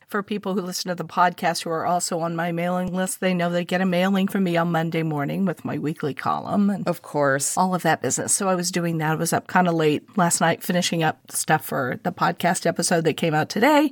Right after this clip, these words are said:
Speaker 1: and then all the stuff for my weekly business.
Speaker 2: Yeah.
Speaker 1: But this is a big week 'cause we have a full moon, which we talked about in our last episode. So it's gonna be a busy week.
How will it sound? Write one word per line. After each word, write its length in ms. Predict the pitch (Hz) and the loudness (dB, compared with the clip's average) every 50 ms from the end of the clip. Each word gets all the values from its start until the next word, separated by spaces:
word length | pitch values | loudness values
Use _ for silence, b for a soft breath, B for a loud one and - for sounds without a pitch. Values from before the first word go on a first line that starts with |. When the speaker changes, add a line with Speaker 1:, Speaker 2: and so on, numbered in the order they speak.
| - _ - | -4 _ 2
Speaker 1:
and 200 | - 220 220 226 | 4 6 6 6
then 140 | 214 214 214 | 6 6 4
all 100 | 208 208 | 4 4
the 80 | 214 214 | 2 0
stuff 240 | 214 - - 214 214 | 0 0 -2 -2 0
for 140 | - 233 | 2 2
my 160 | 233 226 220 220 | 4 4 4 4
weekly 640 | 208 208 220 220 - 254 233 233 226 226 226 220 - - 185 | 4 2 0 0 2 2 4 4 4 4 2 0 -4 -6 0
business. 680 | 202 269 339 359 - 320 339 302 220 139 131 - - - _ _ - | 2 2 4 4 2 4 6 6 6 4 2 0 -4 -6 _ _ -2
Speaker 2:
Yeah. 320 | 220 233 240 240 208 160 139 | -2 0 0 0 0 0 2
Speaker 1:
But 140 | - 220 220 | 2 2 4
this 140 | 226 214 | 4 2
is 60 | - - | 4 4
a 40 | |
big 240 | 214 202 226 214 220 | 4 4 2 2 4
week 140 | 214 233 226 - | 2 0 0 0
'cause 180 | 226 220 - - | -4 -4 -2 0
we 120 | - 226 226 | 0 2 2
have 160 | 220 208 220 | 2 0 0
a 60 | 220 | -2
full 220 | 208 - 214 202 | -2 -2 0 0
moon, 340 | 202 196 190 220 247 240 202 | 2 2 2 4 4 2 2
which 220 | 185 185 - - - | 2 -2 -6 -6 -6
we 80 | 196 | -6
talked 300 | 185 - - 175 180 - | -6 -4 -4 -4 -6 -6
about 400 | - - 175 170 170 170 - - | -8 -6 -4 -2 -2 -2 -4 -6
in 160 | - 196 185 180 | -8 -6 -4 -4
our 140 | - 147 - | -4 -4 -4
last 340 | 156 - 202 - - - | -4 -4 -4 -4 -4 -4
episode. 520 | - - - - - - - - - - - | -4 -4 -4 -4 -6 -4 -4 -6 -8 -4 -2
So 120 | - 302 | 0 0
it's 100 | 392 - - | 0 0 0
gonna 160 | 427 427 440 | 0 0 2
be 120 | 370 370 | 4 2
a 60 | 392 | 2
busy 320 | 349 302 277 269 247 277 269 | 2 2 0 2 2 2 2
week. 400 | 240 185 190 202 233 269 - - | 2 2 2 0 0 -2 -6 -14